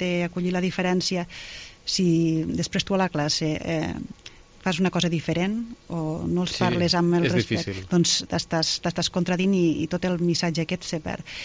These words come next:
Speaker 1: I, i encara que no diguis res, només que ho veguin com tu tractes a tots els alumnes, com els tractes a tots per igual, com els escoltes, com els respectes, com permets que opinin diferent i, i que això no sigui un problema, sinó que sigui una cosa de parlem-ne, creixem,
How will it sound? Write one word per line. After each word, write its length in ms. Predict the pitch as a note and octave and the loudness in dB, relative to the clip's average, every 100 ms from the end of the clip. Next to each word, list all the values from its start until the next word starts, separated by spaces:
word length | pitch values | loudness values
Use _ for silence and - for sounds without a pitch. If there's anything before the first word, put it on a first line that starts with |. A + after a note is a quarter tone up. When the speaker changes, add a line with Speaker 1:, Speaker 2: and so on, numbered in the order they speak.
| - - | -14 -4
Speaker 1:
I, 560 | F#3+ F3 E3 D#3+ E3+ - | 0 2 2 2 -2 -2
i 120 | F#3+ | 2
encara 220 | F#3 A3 | 4 4
que 80 | A#3 | 6
no 60 | A3+ | 6
diguis 220 | G#3+ G3+ | 4 2
res, 240 | E3+ D3+ - | 2 0 2
només 360 | F3+ F3+ G#3 - | 2 4 2 -2
que 100 | - | 0
ho 60 | G3 | 2
veguin 300 | F#3 E3 E3+ | 4 4 4
com 240 | D3+ F3+ F#3 | 2 0 0
tu 120 | G#3 | 0
tractes 380 | - G3 - F#3 | 0 0 2 2
a 100 | F#3 | 2
tots 200 | F3 F3 G3 | 0 0 2
els 60 | |
alumnes, 560 | F#3 E3+ E3+ D#3+ D#3+ - - - - - | 4 4 4 4 0 -8 -18 -20 -20 -4
com 180 | F3+ E3+ E3+ E3+ E3 E3 | 2 6 6 6 6 2
els 80 | |
tractes 280 | - F3+ G#3 | 0 0 0
a 40 | G3+ | 0
tots 200 | F#3 - | -2 -2
per 120 | F#3+ | 0
igual, 420 | F3+ D#3 E3 E3 | 0 2 2 0
com 260 | D#3+ F#3 G3 F#3+ - - - | 0 2 2 -2 -10 -16 -4
els 100 | F3+ | 2
escoltes, 580 | F3 - F3 E3+ E3+ E3 | 2 4 2 2 0 -4
com 180 | - F#3+ | -2 0
els 120 | G3+ | 0
respectes, 720 | F#3 - F3 E3+ - E3+ E3+ - - - | 0 0 0 -2 -2 -2 -2 -6 -18 -4
com 420 | F3+ F#3+ F#3+ F#3 - - - - - - | 0 2 2 0 -4 -12 -20 -20 -16 -2
permets 360 | E3+ E3+ F3 - | 2 4 4 4
que 160 | G#3 F3+ | 4 4
opinin 280 | F3 F#3 | 4 4
diferent 400 | F#3 F3 E3+ F#3 | 4 2 2 2
i, 100 | G#3 - | 0 -2
i 160 | E3+ | -6
que 100 | - | -4
això 140 | D3+ F3 | -2 0
no 60 | F3+ | 0
sigui 160 | F3+ | 0
un 100 | G3+ | 0
problema, 380 | F3 E3 E3 F#3+ | 2 2 2 2
sinó 240 | - E3 D#3 | 2 0 0
que 140 | E3+ | -2
sigui 400 | - F3 F3+ G3 | -2 -4 -2 -2
una 200 | - F3+ | -2 -4
cosa 160 | F3 F#3 | -2 -4
de 40 | F3 | -4
parlem-ne, 540 | F3 F3 G3+ G3+ G#3 G#3+ | -2 0 2 2 0 -2
creixem, 540 | E3 D3+ G3 G#3 | -2 0 0 0